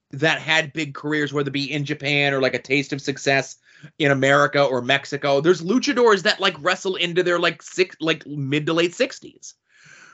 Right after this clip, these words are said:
So Danielson might have that, like, you know, West Virginia indie run, but I could absolutely see him ending his career as an old man in Japan or Mexico, like, at sixty-five years old, like,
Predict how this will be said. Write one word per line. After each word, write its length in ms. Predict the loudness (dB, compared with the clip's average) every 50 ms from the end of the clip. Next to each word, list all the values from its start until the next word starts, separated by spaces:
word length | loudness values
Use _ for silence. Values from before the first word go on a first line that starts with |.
| _ _ _ _ -12
So 640 | -8 0 4 4 6 6 6 4 4 0 -4 -8 _ _ _ _ _ _ _ _ _ _ _ -10 -10 -4
Danielson 640 | 2 4 4 4 4 4 2 2 2 0 -2 -2 2
might 260 | 2 2 2 2 0
have 300 | 0 2 2 2 2 0
that, 180 | -2 -2 0
like, 300 | 0 -2 -2 -2 -4 _ _
you 140 | -10 -6 -4
know, 300 | -2 -2 -2 -2 -4 -8
West 360 | -6 0 0 0 0 -2 -10 -6
Virginia 800 | -6 -6 -6 -4 -4 -4 -4 -4 -4 -2 -2 0 0 0 -2 -4 -4
indie 340 | -4 -4 -2 -2 -4 -4 -2
run, 400 | 0 0 0 0 0 -2 -6 -12 _ _ _ _ _ _ _ _ _ _ _ _ _ -14
but 320 | -12 -2 0 0 0 0 _ _ 0
I 120 | 0 0 0
could 160 | 0 -6 -4 -2
absolutely 480 | 0 0 0 -2 -6 -10 -8 -6 -8 -8
see 260 | -8 -10 -10 -10 -10
him 160 | -10 -10 -8 -6
ending 260 | -6 -6 -6 -4 -6
his 100 | -6 -8
career 320 | _ -10 -8 -6 -2 -2
as 100 | -2 -2
an 80 | -4 -4
old 280 | -2 0 0 0 0 0
man 180 | 0 0 0
in 100 | -2 -4
Japan 340 | -8 -12 -8 -4 -4 -4 -4
or 60 | -4
Mexico, 440 | -6 -8 -8 -10 -12 -16 -12 -10 -6
like, 160 | -6 -6 -6
at 100 | -8 -12
sixty-five 580 | -8 -10 -10 -8 -6 -10 -4 -2 0 -2 0 -2
years 180 | -6 -10 -8
old, 180 | -10 -10 -8 -8
like, 180 | -10 -10 -10